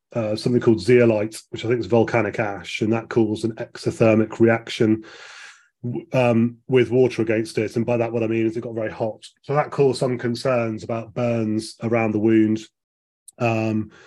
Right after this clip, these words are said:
there were some reports of rescuers getting it in their eyes, which of course are, are wet on the front, so they get, you know, uh, potentially corneal burns as well.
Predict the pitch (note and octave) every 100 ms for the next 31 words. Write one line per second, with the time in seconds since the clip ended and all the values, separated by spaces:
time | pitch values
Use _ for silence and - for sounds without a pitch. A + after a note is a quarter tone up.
0 | - _ - A#2 A2+ B2+ A#2 A2+ A#2 A2
1 | A2+ A2+ A#2 - A#2+ A2 A2 A2+ A2+ A2+
2 | A2+ A2 A2 G#2 G2+ G#2+ A#2 - - G#2+
3 | A2+ A2 - A2 A2 - A2 G#2 - G#2+
4 | G#2+ - G#2 A#2 A2+ A2+ G#2 G2 - _
5 | G#2+ - - A#2 - - - G#2 G#2+ F#2+
6 | G2+ F#2+ G#2 F#2+ G2+ G2+